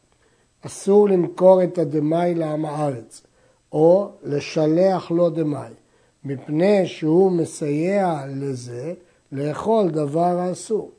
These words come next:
אבל מוכרים ומשלחים אותו לתלמיד חכמים, שאין תלמיד חכמים אוכל עד שיאסר, או עד שיודיעו אדם נאמן שזה מאוסר. אסור למכור דמאי לעם הארץ,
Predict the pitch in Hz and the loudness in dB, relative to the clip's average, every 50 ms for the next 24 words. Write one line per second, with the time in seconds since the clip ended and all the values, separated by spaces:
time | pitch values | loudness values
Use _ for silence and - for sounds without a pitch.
0 | _ _ _ _ _ _ _ _ _ _ - 127 127 135 139 135 139 131 - - | _ _ _ _ _ _ _ _ _ _ -14 -10 -8 -6 -4 -4 -4 -6 -8 -8
1 | 160 165 196 220 220 196 175 151 143 143 139 - - 151 147 147 139 - - 208 | -2 4 8 8 8 8 6 0 -4 -6 -8 -6 -8 -6 -6 -6 -8 -6 -2 -2
2 | 233 233 220 202 180 - 180 175 170 170 160 165 156 151 156 170 185 175 - - | -2 0 -2 -4 -4 -4 -2 -2 -2 -2 -2 -4 -6 -4 -4 -4 -6 -6 -8 -10
3 | 196 - - 214 220 233 240 214 - - - - _ _ _ _ _ _ _ - | -12 -10 -8 -8 -4 -2 -2 -2 -2 -4 -10 -18 _ _ _ _ _ _ _ -4
4 | 156 156 190 214 214 202 - 185 175 185 190 190 - - 190 170 - - 156 156 | 0 2 2 2 2 0 -4 -4 -2 -2 -4 -4 -6 -8 -10 -10 -8 -6 -4 -4
5 | 175 175 170 170 151 123 - 135 123 120 120 127 139 - 127 147 139 - - 175 | -2 -2 -2 -4 -6 -6 -8 -10 -10 -10 -10 -12 -14 -14 -12 -14 -14 -10 -8 -8
6 | 175 180 185 175 - - - 254 240 208 165 170 - - - 147 143 147 156 147 | -6 -6 -8 -10 -12 -4 -2 -2 -2 -2 -4 -6 -12 -16 -12 -10 -8 -8 -8 -8
7 | - - 170 160 160 151 170 175 196 233 254 214 160 143 143 170 175 180 190 185 | -8 -8 -6 -6 -6 -6 -6 -4 -4 -4 -4 -4 -6 -6 -6 -6 -6 -4 -4 -4
8 | 185 190 190 208 240 247 226 208 - - 190 165 147 156 190 190 180 180 175 165 | -4 -4 -4 -4 -4 -4 -6 -6 -6 -8 -10 -10 -8 -6 -6 -6 -4 -4 -6 -6
9 | 165 156 - - - - - 104 104 - - - _ _ _ _ _ _ _ _ | -8 -10 -12 -16 -20 -20 -20 -20 -20 -20 -20 -20 _ _ _ _ _ _ _ _
10 | _ _ _ _ _ - _ _ _ _ _ _ _ _ _ _ - 135 - - | _ _ _ _ _ -20 _ _ _ _ _ _ _ _ _ _ -20 -20 -12 -2
11 | 240 240 247 240 226 214 202 - 202 208 208 208 196 170 147 143 139 131 131 151 | 0 2 2 2 0 -2 -4 -4 -4 -2 0 2 2 0 -2 -4 -10 -10 -8 -6
12 | 165 180 185 175 160 160 175 202 240 - - _ _ _ _ _ _ _ 151 156 | -2 -2 0 0 0 -2 -4 -6 -6 -10 -16 _ _ _ _ _ _ _ -8 -6
13 | 156 160 160 170 160 135 139 151 151 151 147 165 180 190 180 - - - - | -4 -4 -4 -4 -4 -6 -6 -6 -6 -6 -6 -6 -8 -8 -12 -16 -20 -20 -20